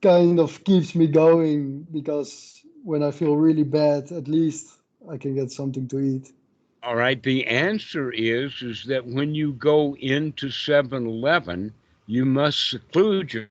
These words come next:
Speaker 2: yourself from the unwholesome things and buy the wholesome things. And I imagine that a, a seven-Eleven inside of a Wat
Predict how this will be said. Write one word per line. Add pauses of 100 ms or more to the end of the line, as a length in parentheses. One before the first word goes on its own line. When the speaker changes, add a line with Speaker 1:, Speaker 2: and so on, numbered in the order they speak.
(100)
Speaker 2:
yourself (400)
from
the
unwholesome
things
and
buy
the
wholesome
things.
And
I
imagine
that
a,
a
seven-Eleven
inside
of
a
Wat